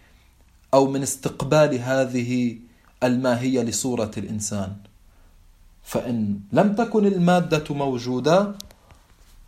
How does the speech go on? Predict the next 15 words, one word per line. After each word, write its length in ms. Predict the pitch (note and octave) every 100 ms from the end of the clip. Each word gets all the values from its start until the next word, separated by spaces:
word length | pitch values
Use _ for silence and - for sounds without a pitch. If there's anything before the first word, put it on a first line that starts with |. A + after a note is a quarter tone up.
| _
فالماهية 1800 | - B2 A#2 A2 A#2+ A#2 A2 G2+ G2 G2 - G#2 G#2 G#2 A2 F3 F#3 F3
ستستقبل 840 | E3+ C#3+ A#2+ - - F#3 D#3+ E3
الوجود 440 | D#3+ B2+ C3 G#3 E3+
مباشرة، 840 | D3+ D3+ D3+ A#3+ A#3+ F#3 D3 A#2
فلن 300 | G#2+ C3 G3
يكون 360 | A3 G#3 A3 G#3
هناك 400 | G3 F#3+ G#3 F3
حالة 480 | - E3+ F3+ E3+ D3+
منتظرة، 640 | D3+ A3 A#3 E3 G#2+ - - - _ _ _ _ _ -
ولذلك 580 | A#2 A#2 E3 F#3 F3+
يكفي 460 | E3+ D#3+ B3 - E3
الفاعل 520 | D3 - C#3+ B2+ B2+
التام 540 | B2 - F3 E3+ D3 B2+
الفاعلية 960 | A2+ A2+ G#2+ G#2+ A2+ C3 E3 F#3 F#3 - _ _ _ _ _ _ B2
لكي 500 | A2 D3+ E3+ F3+